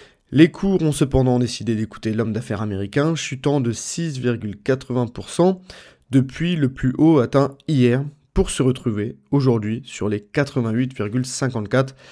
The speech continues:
dollars par baril. Côté agricole, hier nous avons eu le rapport U S D A du mois de juin. Ce rapport était un non-rapport pour le blé et le soja.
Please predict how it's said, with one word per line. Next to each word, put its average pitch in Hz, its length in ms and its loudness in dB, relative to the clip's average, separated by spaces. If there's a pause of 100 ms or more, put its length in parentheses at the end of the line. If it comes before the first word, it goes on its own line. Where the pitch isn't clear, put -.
(280)
dollars 127 300 4
par 113 160 0
baril. 87 340 -4 (800)
Côté 135 200 6
agricole, 135 440 4
hier 143 200 4
nous 120 180 2
avons 120 240 2
eu 117 80 2
le 110 80 0
rapport 113 540 0
U 135 160 4
S 110 140 4
D 120 140 4
A 117 240 0 (220)
du - 80 -16
mois 73 180 -8
de - 160 -6
juin. 151 500 4 (400)
Ce - 200 0
rapport 135 680 4
était 120 320 -2
un 110 80 0
non-rapport 123 880 2 (140)
pour 185 180 4
le 147 140 4
blé 113 340 -2 (280)
et 165 60 6
le 160 140 6
soja. 120 480 -2